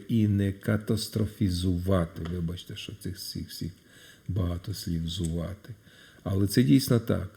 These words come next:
Ні в одну, ні в другу сторону. Але завжди потрібно розуміти, що в будь-якій ситуації надмірних вимог мозок інтуїтивно намагається врятуватися. І одним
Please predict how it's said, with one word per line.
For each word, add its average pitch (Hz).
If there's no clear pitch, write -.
Ні 113
в 110
одну, 120
ні 135
в 104
другу 107
сторону. 95
Але 104
завжди 107
потрібно 107
розуміти, 95
що -
в 90
будь-якій 131
ситуації 104
надмірних 113
вимог 87
мозок 107
інтуїтивно 101
намагається 95
врятуватися. 87
І 98
одним 98